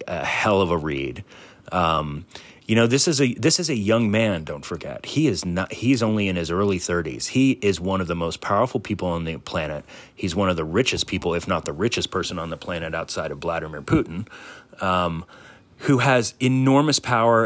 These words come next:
and a complete and utter autocracy at his fingertips. His father is unwell. His father's in his mid eighties.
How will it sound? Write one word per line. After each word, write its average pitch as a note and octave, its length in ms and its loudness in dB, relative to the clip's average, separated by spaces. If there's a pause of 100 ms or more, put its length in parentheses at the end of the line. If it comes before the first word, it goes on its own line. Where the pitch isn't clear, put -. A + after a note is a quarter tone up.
and A2 200 2
a G#2 120 4
complete C3+ 800 -2
and G#2+ 180 0 (100)
utter G#2+ 480 4 (580)
autocracy - 840 -2
at F2 220 -6
his - 180 -6
fingertips. - 720 -4 (300)
His G#2 220 0
father A2 360 4
is G2+ 140 2
unwell. F#2 460 4
His F2 160 -2
father's F#2 400 0
in F2+ 80 -4
his F2 200 -4
mid F2+ 200 -4
eighties. E2+ 580 -2